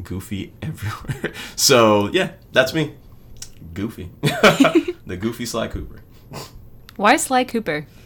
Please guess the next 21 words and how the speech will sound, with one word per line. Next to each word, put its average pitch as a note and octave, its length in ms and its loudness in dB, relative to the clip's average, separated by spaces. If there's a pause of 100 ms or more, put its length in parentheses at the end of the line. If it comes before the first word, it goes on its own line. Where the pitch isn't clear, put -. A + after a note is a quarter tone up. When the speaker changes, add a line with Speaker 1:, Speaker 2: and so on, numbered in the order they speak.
(140)
Speaker 1:
Oh, E2+ 180 -8
that's F2+ 200 -8
a F#2 40 -14
great E2+ 260 -6
game. - 300 -10
<laughs> - 40 0 (720)
Speaker 2:
It's A#3 120 4
a G#3+ 40 4
Speaker 1:
Yeah, G#3 60 0
Speaker 2:
game? G3+ 240 2
Speaker 1:
yeah, C3+ 140 8
there's A#2+ 200 0
a A2+ 40 0
game F#2 280 -6
called F2+ 180 -4
Sly F#2 180 -6
Cooper, F#2 240 -8
and F#2+ 80 -4
he's G#2 140 -4
just, G2+ 120 -8
like, F#2+ 140 -8